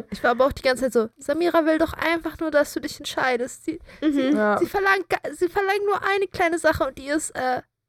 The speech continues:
Speaker 1: committen oder sagen, nee, lass mal lieber, Bruder.“
Speaker 3: Ja.
Speaker 1: Ich,
Speaker 3: Tja,
Speaker 1: mehr wollen
Speaker 3: aber
Speaker 1: wir doch,
Speaker 3: irgendwie
Speaker 1: mehr
Speaker 3: haben sie
Speaker 1: wollen
Speaker 3: es
Speaker 1: wir doch auch nicht. Ist, ist ja okay für uns, wenn er sagt, „Sorry, Samira, ich muss noch mal ein bisschen weiter probieren.“ Aber dann ist Samira halt raus.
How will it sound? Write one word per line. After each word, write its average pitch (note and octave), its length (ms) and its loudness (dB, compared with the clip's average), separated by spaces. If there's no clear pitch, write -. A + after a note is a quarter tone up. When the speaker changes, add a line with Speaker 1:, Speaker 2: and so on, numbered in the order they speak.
Speaker 1:
committen E4 460 2
oder D#4 280 6
sagen, D4 280 2
nee, C#4+ 120 -2
lass B3+ 220 2
mal F#3+ 140 0
lieber, G3 240 2
Bruder.“ F#3+ 460 0
Speaker 3:
Ja. G#3+ 340 0
Speaker 1:
Ich, C#4 100 -12
Speaker 3:
Tja, G#3+ 240 0
Speaker 1:
mehr F4 180 4
wollen G4 200 2
Speaker 3:
aber - 40 2
Speaker 1:
wir G#4+ 80 8
doch, G4+ 160 8
Speaker 3:
irgendwie - 60 6
Speaker 1:
mehr - 100 8
Speaker 3:
haben G4+ 60 4
sie G4+ 60 6
Speaker 1:
wollen G#4 160 8
Speaker 3:
es G4 40 -2
Speaker 1:
wir G4+ 80 0
doch F#4+ 140 0
auch G4 260 0
nicht. A#3 320 -8
Ist, - 240 -20
ist - 140 -12
ja G4 120 6
okay G#4 280 4
für G4 80 2
uns, D#4+ 180 0
wenn D4 80 0
er C4+ 100 2
sagt, C4 240 0
„Sorry, C#4 300 -2
Samira, B3+ 400 0
ich A#3+ 140 -6
muss C#4 160 -6
noch B3+ 100 -4
mal B3 100 2
ein A#3 80 0
bisschen B3 220 -4
weiter A3+ 260 4
probieren.“ G#3 480 -4
Aber A3+ 200 -6
dann D4 320 -8
ist - 100 -12
Samira D#4+ 400 -4
halt F4 140 -6
raus. G#4+ 320 -12